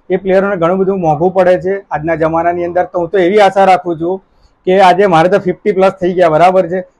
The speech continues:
પણ નવજુવાન છોકરાઓ જે આગળ આવવા મા-, માંગે છે એમને પણ ક્યાંક ને ક્યાંક મદદ મળતી રહે. મારા ત-, ત્યાં આગળ રાજુલભાઈ શાહ છે જે મને છેલ્લા દસ વર્ષથી સ્પોન્સરશિપ કરે છે. રાજુલ શાહ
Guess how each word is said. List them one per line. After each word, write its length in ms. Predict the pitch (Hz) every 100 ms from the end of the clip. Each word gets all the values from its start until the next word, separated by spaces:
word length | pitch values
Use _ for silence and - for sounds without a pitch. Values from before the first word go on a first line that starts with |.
| -
પણ 120 | 190
નવજુવાન 720 | 196 160 165 208 190 208 214
છોકરાઓ 480 | 202 180 180 208 208
જે 100 | 202
આગળ 280 | 180 170 208
આવવા 460 | 226 170 180 226
મા-, 300 | 226 208 202 175
માંગે 340 | 180 196 202
છે 220 | 156 127 - _ _ -
એમને 300 | 160 180 214
પણ 160 | 220 233
ક્યાંક 240 | 226 214
ને 160 | 220 214
ક્યાંક 280 | 220 208 165
મદદ 360 | 151 175 220 208
મળતી 340 | 196 190 208
રહે. 220 | 175 143 - _ _ _ 143
મારા 300 | 160 190 226
ત-, 120 | - - _ _ _ -
ત્યાં 180 | 208 220
આગળ 160 | 208
રાજુલભાઈ 520 | 185 175 180 220 214
શાહ 260 | 214 175 202
છે 240 | 165 139
જે 380 | 110 _ _ 185
મને 160 | 208 226
છેલ્લા 260 | 220 226
દસ 300 | 214 190 208
વર્ષથી 240 | 208 214 220
સ્પોન્સરશિપ 640 | - 190 185 208 190 208
કરે 160 | 196 190
છે. 100 | 196
રાજુલ 300 | 170 175 202
શાહ 300 | - 190